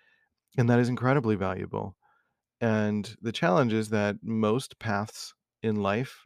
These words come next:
most parents are trying to push people to be productive, to make money, to get resources, to make families,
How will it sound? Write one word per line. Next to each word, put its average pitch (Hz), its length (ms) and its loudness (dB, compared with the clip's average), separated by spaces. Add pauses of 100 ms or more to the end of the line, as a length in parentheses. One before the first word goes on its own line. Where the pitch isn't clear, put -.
most 110 300 -2
parents 120 380 0
are 107 80 2
trying 98 300 -6
to 92 60 -8
push - 320 -4
people 101 300 -6
to - 140 -18
be 98 120 -4
productive, 98 520 -6
to - 100 -8
make 101 180 -2
money, 101 280 -2
to 120 100 -10
get 101 200 -8
resources, 101 600 -6
to - 120 -6
make 101 220 -4
families, 104 520 -4